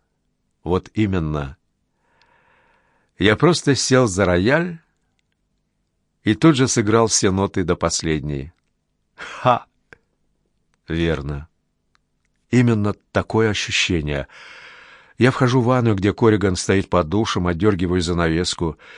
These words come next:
целую его в мокрые губы, заворачиваюсь в свой халат и иду приглядеть за детьми. Мои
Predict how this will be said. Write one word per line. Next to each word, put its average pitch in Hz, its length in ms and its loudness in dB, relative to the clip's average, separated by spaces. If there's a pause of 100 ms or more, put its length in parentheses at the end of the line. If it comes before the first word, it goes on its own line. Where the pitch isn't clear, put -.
(360)
целую 131 340 4
его 117 220 2
в 107 80 -2
мокрые 107 420 2
губы, 82 520 -2 (680)
заворачиваюсь 107 640 2
в - 20 -6
свой 104 180 2
халат 98 560 -2 (520)
и 107 160 2
иду 98 160 0
приглядеть 92 540 -2
за 85 120 -4
детьми. 78 460 -6 (1700)
Мои 131 500 4